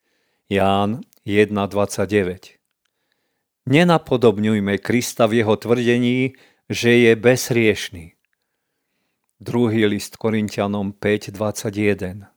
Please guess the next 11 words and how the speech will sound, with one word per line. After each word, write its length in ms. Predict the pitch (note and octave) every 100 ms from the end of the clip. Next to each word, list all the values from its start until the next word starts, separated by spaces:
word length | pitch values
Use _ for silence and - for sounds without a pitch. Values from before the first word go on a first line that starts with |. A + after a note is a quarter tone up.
| _ _ _ _ _ _ _ _ _ _ A2
Nenapodobňujme 1120 | D3 F3+ E3 - G#2+ A2 G2 G#2+ G#2+ G2+ G2
Krista 480 | - A#2+ - A2+ G#2
v 160 | A2
jeho 160 | G2+ A#2+
autorite 640 | A#2+ B2 - A2+ A2 A2
povedať: 560 | - A2+ G#2+ G2+ G2 - _ _ _ _ _ _ _
„Syn 480 | - - C3+ D3+ C3+
človeka 640 | - C3 C3 C3+ - B2+
je 160 | A#2+ A#2+
pánom 560 | A#2 A2+ A#2 A2 A2
soboty.“ 800 | G#2 - A2+ G#2 G#2 - G2 G2